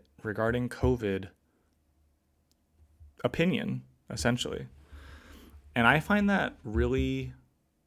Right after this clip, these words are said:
bad. <laughs> I just think that's really, really bad. It's akin to being kicked off of Reddit in general by the actual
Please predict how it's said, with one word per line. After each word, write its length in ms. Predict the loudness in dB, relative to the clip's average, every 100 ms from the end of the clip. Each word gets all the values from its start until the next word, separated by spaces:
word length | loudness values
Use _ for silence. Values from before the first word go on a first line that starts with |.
| -20 _ _
bad. 360 | -4 -4 -4 -4 -2 2 2 0
<laughs> 400 | -6 -4 -4 0
I 80 | 0
just 160 | 0
think 160 | 0 2
that's 180 | 0 0
really, 640 | -4 -2 0 0 -2 -4 -6
really 260 | -2 0
bad. 320 | -2 -4 -8 -12 -20 -20 -20 -8 0
It's 140 | 2
akin 400 | 2 0 -4 -2
to 100 | 0
being 280 | 2 2 2
kicked 280 | 0 -2 0
off 300 | 2 0 -4
of 320 | -8 -8 -8
Reddit 380 | -2 0 0 -2
in 200 | -4 -2
general 540 | 0 0 0 -2 -4
by 300 | -6 -4 -2
the 240 | -2 -4 -6 _ _ 0
actual 760 | 0 0 -4 -2 -2 -4 -8